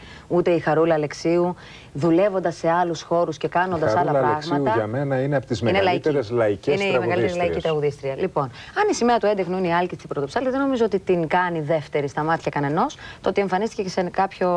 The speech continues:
Speaker 1: άλλο χώρο. Ε, ή ότι βγήκε στο Μέγαρο με εκείνη τη, την καταπληκτική φόρμα, με όλη την πλάτη έξω, που λέω, που βγήκε από μέσα μου και είπα, «Θεά».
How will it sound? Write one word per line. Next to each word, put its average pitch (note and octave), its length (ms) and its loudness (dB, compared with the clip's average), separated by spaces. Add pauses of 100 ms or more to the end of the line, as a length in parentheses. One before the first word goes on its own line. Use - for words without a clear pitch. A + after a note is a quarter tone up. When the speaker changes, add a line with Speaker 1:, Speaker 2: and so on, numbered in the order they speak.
Speaker 1:
άλλο E3 300 0
χώρο. C#3 380 -2 (540)
Ε, D#3 480 2 (880)
ή F#3+ 100 4
ότι G3+ 180 2
βγήκε F#3+ 280 2
στο F3 160 0
Μέγαρο F#3+ 420 2
με F3 100 -4
εκείνη F3+ 340 -2
τη, E3+ 140 -2
την D#3+ 100 -2
καταπληκτική D#3+ 580 -2
φόρμα, F#3 420 0
με F3 180 0
όλη F3+ 220 2
την E3+ 120 -2
πλάτη E3+ 320 2
έξω, F#3 280 -2
που F#3 100 -6
λέω, F#3 420 4 (420)
που F#3+ 280 2 (200)
βγήκε G3 260 2
από G#3 140 0
μέσα A3 220 -2
μου G#3+ 60 -2
και G3+ 80 0
είπα, A3 120 2
«Θεά». G#3+ 680 0